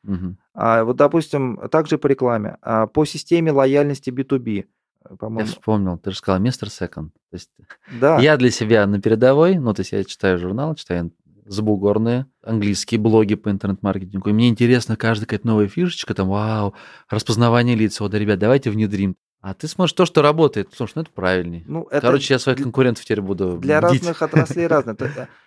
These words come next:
Speaker 2: и самое главное, вот у нас, э, мы посмотрели семь конкурентов, семь принципиальных разных реализаций. И мы,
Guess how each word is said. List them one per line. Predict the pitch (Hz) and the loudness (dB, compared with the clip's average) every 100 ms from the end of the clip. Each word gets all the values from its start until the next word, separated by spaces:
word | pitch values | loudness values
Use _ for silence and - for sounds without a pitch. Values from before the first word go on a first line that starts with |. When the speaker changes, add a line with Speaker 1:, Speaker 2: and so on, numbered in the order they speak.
| _ | _
Speaker 2:
и | 131 | -8
самое | 131 175 190 170 | 0 2 2 2
главное, | 170 156 127 | 2 2 2
вот | 117 120 - | 0 -2 -4
у | 135 | -4
нас, | 139 147 139 - | 0 -2 -2 -2
э, | 123 120 120 | 0 2 0
мы | 135 | -2
посмотрели | - - 151 143 147 | -6 -6 -4 -2 -2
семь | 135 151 139 | -2 -6 -6
конкурентов, | 139 160 170 131 | -6 -6 -6 -6
семь | 165 170 | -4 -4
принципиальных | 139 131 - 151 151 139 - | -4 -6 0 0 2 -4 -4
разных | 131 127 147 147 117 113 | 0 2 2 0 -6 -4
реализаций. | 117 117 - 117 - - _ _ _ _ _ _ - | -4 -2 -2 -2 -4 -18 _ _ _ _ _ _ -4
И | 139 | -2
мы, | 147 165 123 | 0 2 0